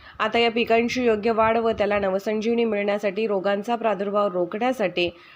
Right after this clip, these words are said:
विविध रासायनिक, सेंद्रिय खते व औषध फवारणीची गरज आहे. आपल्या शेतातील पिकांचा रंग पाहून पिकांना सध्या कोणत्या खतांची व औषध फवारणीची गरज आहे,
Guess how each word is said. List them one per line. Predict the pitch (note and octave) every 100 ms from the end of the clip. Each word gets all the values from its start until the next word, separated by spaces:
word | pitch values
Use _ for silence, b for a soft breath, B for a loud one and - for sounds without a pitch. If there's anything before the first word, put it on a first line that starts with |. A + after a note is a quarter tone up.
| B A3
विविध | A#3 B3
रासायनिक, | B3+ C4 A3+ A3 A3 A3+ A3+
सेंद्रिय | - G3+ G3+ G#3 G#3+ -
खते | A3 G#3 F3+
व | G3
औषध | G3+ G3 B3 B3
फवारणीची | G#3 G3+ G#3 G3+ A3+
गरज | G3 F3 E3+
आहे. | F3+ F#3 - - B B B B
आपल्या | A3 A#3+ B3+
शेतातील | C4 A#3+ A3+ A#3 B3 A#3+
पिकांचा | A#3 A3 G#3+ A3+ A3
रंग | G3 G3+
पाहून | G#3 G#3+ A3+
पिकांना | A3 G3+ G3+ G#3 A3
सध्या | A3+ F3+ G3
कोणत्या | G#3+ G#3+ G3 B3 B3+
खतांची | A#3 A3 G#3+ G#3+ A#3
व | A3+
औषध | G#3 F#3+ G3 B3+ B3
फवारणीची | G#3+ G#3 G#3 G3+ A3
गरज | G3+ F3+ F#3
आहे, | F#3+ G3+